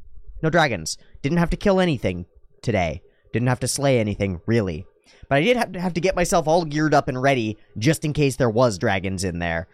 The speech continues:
And I had to walk into that door ready to come out with a terminal cancer diagnosis, which is silly and ridiculous, but, but truly, six years of not having been to a doctor, and I walk in that door, I'm afraid,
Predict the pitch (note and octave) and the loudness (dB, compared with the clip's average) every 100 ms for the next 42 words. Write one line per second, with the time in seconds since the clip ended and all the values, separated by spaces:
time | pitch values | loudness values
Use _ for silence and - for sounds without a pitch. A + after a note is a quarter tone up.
0 | _ _ A#2 A#2+ B2+ A#2 C#3 - B2 A2+ | _ _ -2 0 0 2 2 2 -4 0
1 | G#2 F2+ C3 A2 G2+ A2+ A2 G#2+ A#2 G#2+ | 0 2 0 0 0 0 -2 -6 -4 0
2 | G2+ F#2 F#2+ - G2+ F#2+ F#2 D#3 D3 G#2 | 0 -2 -4 -4 -2 -2 0 0 0 -2
3 | G2+ F#2 F#2 F2+ D#2+ C#2+ D#3 E3+ A3+ - | -4 -4 -8 -8 -8 -8 -6 -4 -4 -6
4 | _ - F4+ D4 D#3 A#2+ C#3+ B3+ D4+ D3+ | _ -2 0 2 2 2 -2 -4 -2 0
5 | A2+ - C3 - _ _ _ _ _ _ | 0 0 -2 -4 _ _ _ _ _ _
6 | _ - G#3 - B3+ A#2 B1+ A1 - _ | _ -10 -8 -4 -2 -2 -4 -10 -16 _
7 | _ _ _ _ _ - C4 - F#3 C3 | _ _ _ _ _ -6 -6 -2 2 2
8 | F#2+ F#2 G2+ C3 C3+ A#2+ G#2+ A2 G2+ G2 | 2 0 0 0 0 0 0 0 0 0
9 | F#2+ F2 - E2 - - _ F#2 F#2 G#2 | 2 0 -4 -8 -8 -14 _ -2 0 2
10 | A#2 A#2 G#2+ G2 E2+ G#2 F2+ D#2+ - _ | 0 0 -2 -2 0 0 0 -2 -8 _
11 | - D#3 F#3 E3 - G#3 C#3 E2+ F2+ | -4 -2 0 -4 -2 0 0 -2 -6